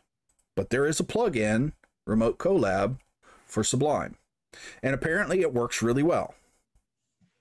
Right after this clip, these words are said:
You can see it hasn't been modified for seven years, but if it ain't broke, don't fix it. I mean, you know, if it works, it works.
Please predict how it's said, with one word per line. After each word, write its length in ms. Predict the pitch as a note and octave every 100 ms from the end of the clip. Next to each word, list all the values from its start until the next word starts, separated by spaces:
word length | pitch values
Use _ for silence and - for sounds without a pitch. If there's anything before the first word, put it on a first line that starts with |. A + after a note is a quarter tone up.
| _ -
You 100 | G2
can 120 | F#2
see 140 | - C#3
it 60 |
hasn't 200 | A#2+ A2 G#2
been 100 | G2+
modified 520 | C3+ G#3 - G#2+ F#2
for 100 | G2
seven 340 | - G2 F#2
years, 440 | E2+ D#2+ B2 B2+ - _ _ _ _ _ _ -
but 160 | G2 - G5 G#5
if 160 | C#3 C3
it 80 | E3
ain't 200 | F3+ A#2
broke, 300 | D3+ D3+ -
don't 200 | A#2+ G2+
fix 340 | - F#3 -
it. 140 | F2 D#2
I 100 | A2+
mean, 380 | G#2+ G2+ G2 - _ _ -
you 80 | A2
know, 220 | F#2+ F#2+
if 100 | -
it 100 | G2+
works, 240 | G#2+ A2+ -
it 120 | B2
works. 340 | G#2 - -